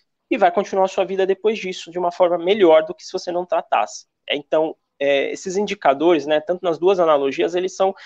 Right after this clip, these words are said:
é, números, né, existem indicadores mais intangíveis, que a gente vai falar também aqui, mas, de uma forma geral, indicadores, eles vão ser ali,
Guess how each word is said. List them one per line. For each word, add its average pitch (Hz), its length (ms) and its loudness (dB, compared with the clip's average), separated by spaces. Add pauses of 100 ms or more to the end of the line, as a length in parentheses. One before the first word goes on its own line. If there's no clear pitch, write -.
(360)
é, 131 340 4
números, 233 880 2
né, 143 560 2
existem 190 400 2
indicadores 151 640 2
mais 139 220 0
intangíveis, 143 920 -2
que - 100 -18
a 120 40 -10
gente 139 180 -16
vai 135 100 0
falar 127 220 2
também 131 260 -8
aqui, 160 300 -6 (340)
mas, 156 380 0
de 208 240 -2
uma 240 160 2
forma 170 340 0
geral, 156 260 2
indicadores, 170 560 -2
eles 175 200 -2
vão 170 120 -4
ser 165 280 -2
ali, 147 340 -2